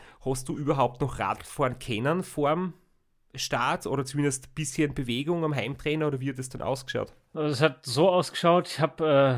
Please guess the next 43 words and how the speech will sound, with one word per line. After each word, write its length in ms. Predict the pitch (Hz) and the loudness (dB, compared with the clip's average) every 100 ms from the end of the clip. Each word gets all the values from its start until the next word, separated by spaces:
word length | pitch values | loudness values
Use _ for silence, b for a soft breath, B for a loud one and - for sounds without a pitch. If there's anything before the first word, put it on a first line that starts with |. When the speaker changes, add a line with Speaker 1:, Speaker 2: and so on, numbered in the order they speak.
| 98 127 | -2 -2
Speaker 2:
mir 180 | 139 | 2
helfen 340 | 123 175 180 156 | 4 4 4 0
lassen 260 | 156 165 | 0 0
mit 180 | 147 143 | -4 -2
den, 400 | 139 131 127 127 127 | 0 0 0 -2 -2
äh, 400 | 120 120 117 110 | -2 0 -2 -4
mit 260 | 120 120 | -6 -4
dem 80 | 120 | -6
Flug 340 | - 156 226 | 2 2 4
und 120 | 190 - | 2 0
so 120 | 139 | 2
weiter. 280 | 143 151 139 | 4 4 2
Ich 60 | |
musste 220 | 135 - 131 | 0 0 0
erstmal 220 | 131 135 | 0 -4
von 140 | 127 | -2
Mallorca 360 | 117 120 127 135 | -2 0 0 -2
da 220 | 120 120 | -2 -2
wieder 180 | 113 113 | 0 -2
zurückkommen 640 | - 127 170 - 170 151 | 0 -2 -2 0 0 -2
mit 160 | 135 120 | -6 -4
den 120 | 120 | -2
Rädern. 560 | 113 160 165 156 151 123 | 2 2 2 0 -2 -6
Dann 220 | 117 110 | -8 -8
hat, 300 | 120 _ - | -10 _ -4
äh, 220 | 123 117 | -2 -2
das 200 | 110 123 | -2 -4
auch 160 | - 147 | -4 -4
so 160 | 135 | 0
halbwegs 400 | 127 151 151 - | 0 0 -2 -6
geklappt 500 | 127 - 151 - - | -12 -2 -2 -2 -8
und 380 | 131 123 120 113 | -6 -4 -6 -6
ich 220 | 120 - | -8 -8
bin 120 | - 135 | -6 -2
ja 140 | 127 | 0
direkt 280 | 120 147 143 | 0 0 -4
operiert 500 | 135 123 127 170 160 | -4 -2 0 -2 -2
worden. 360 | 147 165 160 | 0 0 -2
Ich 160 | 131 117 | -8 -8
brauchte 360 | 135 127 - 120 | -10 -10 -10 -6
dann 160 | 117 | -6
keine 280 | - 135 127 | -2 -2 -2
Schi-, 300 | - 139 | -6 -10